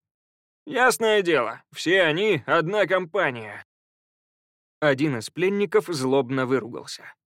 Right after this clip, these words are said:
Кажется, как раз тот, кто не доверял волшебникам. «Сеть я обновлю. Займись сначала этими». Скай кивнул в сторону лежащих без движения бандитов.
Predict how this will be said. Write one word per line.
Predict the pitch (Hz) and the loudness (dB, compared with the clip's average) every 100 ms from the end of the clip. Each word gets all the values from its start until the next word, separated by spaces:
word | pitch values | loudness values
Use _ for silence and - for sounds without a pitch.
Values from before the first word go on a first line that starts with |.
| _ | _
Кажется, | 196 190 175 190 180 | -6 -4 -2 0 0
как | 185 156 | 0 2
раз | 156 135 | 0 0
тот, | 190 190 | -4 -8
кто | - 180 175 | -2 0 2
не | 165 | 2
доверял | 151 143 147 170 | 4 4 2 0
волшебникам. | 131 113 - 104 104 104 110 104 _ _ _ _ _ _ _ _ _ _ _ _ _ - | -4 -6 -10 -14 -16 -14 -16 -16 _ _ _ _ _ _ _ _ _ _ _ _ _ -4
«Сеть | - 185 - | 2 2 2
я | 175 | 0
обновлю. | 160 185 175 143 113 _ 175 | 2 0 -2 -4 -8 _ -2
Займись | 180 202 240 - | 0 0 -2 -2
сначала | 170 160 185 185 - | -2 0 2 2 0
этими». | 143 123 117 110 _ _ _ - | -4 -4 -12 -14 _ _ _ -16
Скай | - 139 175 | -4 0 0
кивнул | 160 117 131 127 | -2 -4 -2 -4
в | - | 0
сторону | 143 135 135 | 2 2 2
лежащих | 135 120 151 156 180 | 0 0 0 -2 -6
без | 180 190 | -8 -4
движения | 135 117 120 117 117 | -2 0 0 0 -2
бандитов. | 117 107 - - - | -4 -8 -14 -18 -20